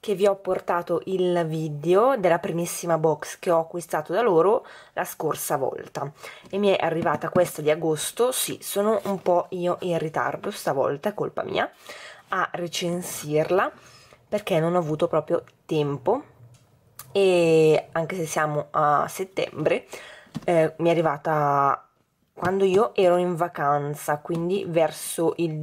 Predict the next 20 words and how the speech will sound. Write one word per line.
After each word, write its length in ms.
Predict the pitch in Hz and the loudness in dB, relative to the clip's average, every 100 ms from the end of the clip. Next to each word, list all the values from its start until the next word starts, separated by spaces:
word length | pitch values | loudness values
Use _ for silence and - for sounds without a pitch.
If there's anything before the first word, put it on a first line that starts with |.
| 151 | -6
di-, 720 | 156 170 165 160 156 151 - _ | -2 0 0 0 -2 -6 -8 _
dodici 640 | - 160 156 151 160 - 196 | -10 -2 0 0 -2 -4 -6
credo 680 | - 147 135 139 151 180 214 - - _ | 0 2 2 4 4 4 -2 -16 -20 _
sia 280 | - 185 147 | -4 0 2
arrivata, 640 | 156 131 - - 143 139 - - - - | 0 -2 -2 -2 -4 -6 -10 -20 -20 -8
dodici 420 | 160 147 147 - - | -4 -4 -4 -6 -6
agosto, 640 | 156 151 - - - 131 | -6 -6 -10 -8 -8 -8
quindi 580 | - 160 156 190 - _ - - - _ _ _ _ _ _ _ _ | -6 -4 0 -2 -2 _ -12 -12 -12 _ _ _ _ _ _ _ _
sono 320 | - 165 156 | -6 -4 -4
in 140 | 160 151 | -4 -6
ritardo 340 | 151 - - | -6 -10 -10
io, 140 | 202 | -14
scusate. 520 | - - - - 302 330 - - - - - _ _ _ | -14 -14 -10 -6 -6 -6 -12 -18 -18 -20 -20 _ _ _
Partiamo 460 | - 262 - 208 196 | -8 -6 -2 0 0
subito, 560 | 190 180 160 160 233 269 | -2 -4 -6 0 0 2
questa 560 | - 185 190 - 180 | 2 0 0 -2 -2
è 260 | 170 170 - | 0 0 0
la, 360 | 156 165 143 139 139 139 143 - - _ _ _ _ _ _ - - | -2 0 2 0 -2 -6 -10 -16 -20 _ _ _ _ _ _ -14 -4
la 160 | 160 | -2
box, 680 | 151 147 - - - - 285 | 0 -2 -2 -8 -6 -2 -2